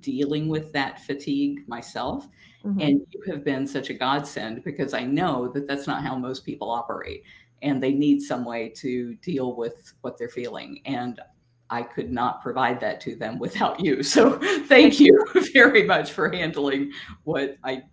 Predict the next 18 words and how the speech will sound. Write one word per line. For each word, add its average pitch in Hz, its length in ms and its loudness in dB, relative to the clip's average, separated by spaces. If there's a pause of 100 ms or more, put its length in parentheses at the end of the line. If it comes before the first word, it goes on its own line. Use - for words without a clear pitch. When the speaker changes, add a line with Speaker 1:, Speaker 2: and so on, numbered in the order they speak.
(160)
Speaker 1:
I 139 180 -6
would 127 220 -12
never 135 320 -8
be 123 240 -12
capable 117 600 -10
of 117 140 -14
dealing 127 340 -8
with, - 220 -12
because 123 340 -8
I 113 60 -8
just - 420 -16
don't 123 240 -10 (300)
deal 139 340 -2
with - 360 -14
that 110 200 -8
kind 113 320 -12
of, 104 240 -12 (800)
um, 101 420 -12